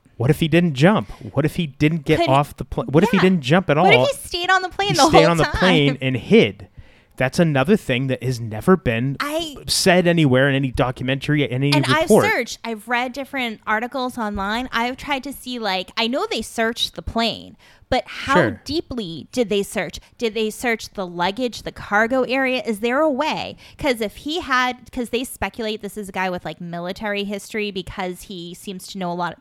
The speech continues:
Speaker 2: like, flying history.
Speaker 1: Pe-, people, yeah, people speculate he was either a pilot,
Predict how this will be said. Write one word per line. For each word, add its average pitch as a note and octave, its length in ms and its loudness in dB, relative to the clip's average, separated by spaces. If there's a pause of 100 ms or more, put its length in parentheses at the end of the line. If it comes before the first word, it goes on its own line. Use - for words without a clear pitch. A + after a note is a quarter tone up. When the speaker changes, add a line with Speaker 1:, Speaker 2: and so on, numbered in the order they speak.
Speaker 2:
like, E3+ 160 -14
flying G3 440 -6
history. G3+ 680 -6 (160)
Speaker 1:
Pe-, D3 140 4
people, C#3+ 500 4
yeah, B2 140 0
people C3 500 0
speculate A#2+ 540 -2
he A2 140 -6
was G#2 160 -6
either G#2+ 360 -2
a G2 120 -6
pilot, C3 460 -4